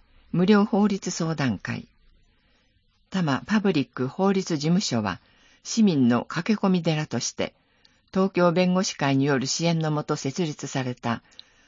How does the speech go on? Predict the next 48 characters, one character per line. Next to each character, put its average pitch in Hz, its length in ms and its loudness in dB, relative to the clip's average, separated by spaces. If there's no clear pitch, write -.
都 180 100 0
市 202 140 0
型 180 460 0
公 196 220 2
設 175 300 -2
事 123 100 -2
務 160 140 2
所 110 180 -4
で 95 140 -6
す。 - 240 -18
こ 202 100 0
の 226 120 6
度、 127 460 0
設 180 320 -2
立 180 380 0
九 233 220 0
周 214 240 0
年 123 220 4
を 117 60 2
記 151 160 -6
念 147 200 -2
し - 140 -8
て、 - 260 -6
弁 185 240 2
護 185 80 2
士 160 160 -2
に 139 80 2
よ 131 120 4
る 135 260 -2
無 156 180 -2
料 196 180 6
法 208 220 0
律 208 200 -4
相 202 220 0
談 196 200 0
会 113 240 -2
を 110 140 0
行 123 140 -4
い 104 220 0
ま 101 160 -2
す。 - 180 -18
お 160 80 -4
金 180 280 2
の 170 140 2
ト 151 140 -4
ラ 160 140 -2
ブ 117 120 -6
ル、 - 140 -14